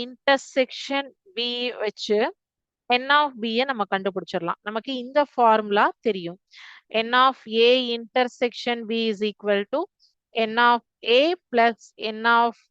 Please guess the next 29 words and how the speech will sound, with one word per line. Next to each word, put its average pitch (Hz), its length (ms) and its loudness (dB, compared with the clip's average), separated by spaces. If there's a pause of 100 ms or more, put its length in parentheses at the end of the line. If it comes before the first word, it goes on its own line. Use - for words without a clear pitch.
(140)
B - 20 -2 (440)
minus 214 560 0 (380)
N 208 80 -8 (140)
of 294 120 0 (400)
A 214 60 0 (340)
union 185 420 -6 (200)
B. 180 100 -10 (600)
இங்க 247 220 -4 (200)
N 240 160 -4
of 294 100 -4 (200)
A 247 40 4 (220)
union 262 360 -6
B 233 80 -4 (140)
இருக்கு, 220 300 -2 (260)
N 208 80 -6 (120)
of 262 120 -2 (180)
A 262 40 0 (100)
இருக்கு, 214 260 -4 (160)
N 220 140 -2
of 247 80 -6 (180)
A 247 40 4 (120)
intersection 233 640 -6
B - 20 -4 (100)
இருக்கு. 185 180 -2
அப்ப 220 160 -6
இந்த 226 160 -2
ஃபார்முலால 277 600 4
இருந்து 196 220 -4 (540)
N 262 180 -2